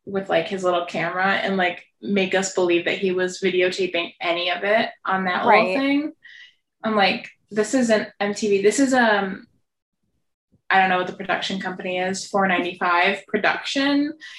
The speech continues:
Speaker 1: You're not using that little camera."
Speaker 2: Oh, for sure. It was probably just, like, he needed a host, so it wasn't this one guy. Although I
Speaker 1: Maybe.
Speaker 2: think some of them, like, some of the episodes had really good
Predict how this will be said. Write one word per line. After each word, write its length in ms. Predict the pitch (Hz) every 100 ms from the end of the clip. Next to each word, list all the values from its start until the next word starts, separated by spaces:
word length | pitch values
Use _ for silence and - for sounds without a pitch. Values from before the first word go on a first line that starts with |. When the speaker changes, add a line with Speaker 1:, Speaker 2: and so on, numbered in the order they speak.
| 240 -
Speaker 1:
You're 140 | 214
not 360 | 208 202 190 185
using 200 | 196 190
that 140 | 180
little 160 | 170 175
camera." 500 | - 151 - - 240 - _ -
Speaker 2:
Oh, 120 | 254
for 180 | - 214
sure. 280 | 214 180 175
It 100 | 226
was 140 | 240
probably 480 | 240 220 214 294 370
just, 260 | 311 269 -
like, 360 | 185 170 _ _ _ _ _ _ _ _ _ _ _
he 220 | - 202
needed 380 | 196 190 202 -
a 140 | 185 180
host, 680 | - 170 165 196 - -
so 160 | - 185
it 60 |
wasn't 320 | 165 175 180 175
this 220 | 175 -
one 320 | 165 160 170
guy. 640 | 160 151 156 175 214 233 240 _ _ _ _ -
Although 180 | 233 247
I 40 |
Speaker 1:
Maybe. 100 | -
Speaker 2:
think 240 | 240 302 - _ _ -
some 220 | - 247
of 120 | 294
them, 260 | 403 415 247 - _
like, 180 | - 208
some 160 | 190 202
of 80 | 220
the 120 | 214
episodes 440 | 175 175 196 190
had 220 | 196 175
really 240 | 170 165 170
good 440 | 170 95 - 214